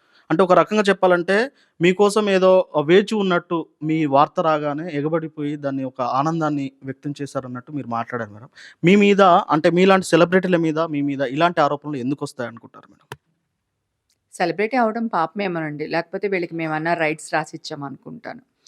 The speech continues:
Speaker 2: వాళ్ళ ఇష్టం వచ్చినట్టు వేయడానికి. ఉమ్, అది.
Speaker 1: అలాగే మేడం, నెక్స్ట్ ఇలాంటి కేసులలో అంటే మీరు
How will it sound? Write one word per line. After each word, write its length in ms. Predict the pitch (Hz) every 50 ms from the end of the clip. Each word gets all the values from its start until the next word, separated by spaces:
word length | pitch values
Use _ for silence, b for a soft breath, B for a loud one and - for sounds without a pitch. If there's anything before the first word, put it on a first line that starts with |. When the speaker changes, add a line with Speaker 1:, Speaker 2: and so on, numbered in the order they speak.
| b b b _ 165
Speaker 2:
వాళ్ళ 120 | 165 160
ఇష్టం 260 | 156 - - 170 165
వచ్చినట్టు 400 | 156 151 - - 156 151 - 151
వేయడానికి. 520 | 156 151 151 147 147 143 160 139 - - _ _ _ _ _ _ _ _ _ _ _ -
ఉమ్, 120 | 135 135 131 139 175 _ _ _ _ _ _ - -
అది. 160 | 107 - - _ _ _ _ _ b b b b b b b b b b
Speaker 1:
అలాగే 220 | 131 156 185 196 202
మేడం, 300 | 185 180 185 220 220 - 156
నెక్స్ట్ 340 | 156 156 147 - - - 190 214 247 269 - _ _ _ _ 143
ఇలాంటి 380 | 151 170 190 196 196 - 190
కేసులలో 760 | 185 - 175 170 170 165 - 170 156 143 139 131 143 175 180
అంటే 220 | 135 135 135 160 156
మీరు 360 | 151 147 143 139 135 135